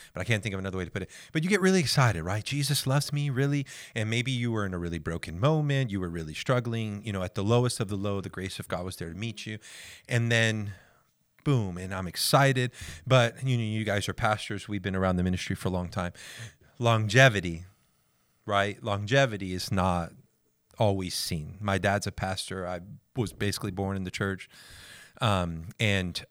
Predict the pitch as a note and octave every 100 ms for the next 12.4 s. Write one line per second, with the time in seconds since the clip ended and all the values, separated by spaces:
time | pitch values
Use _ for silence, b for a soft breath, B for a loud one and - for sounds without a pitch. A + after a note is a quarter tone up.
0 | _ B2 A#2+ A#2 A#2+ G#2 - F#2 G#2 G2
1 | F2+ F2 F2+ E2+ F2 E2+ - _ _ -
2 | _ _ - F#2+ F#2 F2 F#2 F2 E2+ F#2
3 | F#2+ G2 F#2+ E2+ - F2+ F2+ F2+ F2+ F2
4 | - B B B B - G#2 F2 - -
5 | - _ _ - G#2 - - G2+ - -
6 | - - G2+ B B B A2+ G#2 G2+ G2+
7 | - G#2 G#2 G#2+ F#2+ - C3 C#3 C#3+ D3
8 | - _ _ - G#2 G2+ A2 - A#2+ -
9 | - B2+ A2 F2+ F2+ G#2+ G#2+ F2 F2+ G2+
10 | G#2+ F2+ G2+ G#2 - F2+ F#2 G2+ G2+ -
11 | G2+ G2+ F#2+ F2+ B B B B - G#2+
12 | F#2 F2+ F#2+